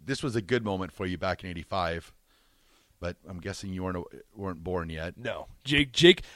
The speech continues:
Speaker 2: I wanna say Jake was, okay, so he just turned thirty.
Speaker 1: Thirty, so.
Speaker 2: So ninety-two?
Speaker 1: Yeah.
Speaker 2: Maybe ninety-one?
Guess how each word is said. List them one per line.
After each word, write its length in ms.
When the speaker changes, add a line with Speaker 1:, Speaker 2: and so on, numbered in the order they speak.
Speaker 2:
I 100
wanna 180
say 180
Jake 380
was, 360
okay, 240
so 160
he 180
just 460
turned 240
thirty. 440
Speaker 1:
Thirty, 460
so. 260
Speaker 2:
So 160
ninety-two? 760
Speaker 1:
Yeah. 460
Speaker 2:
Maybe 240
ninety-one? 560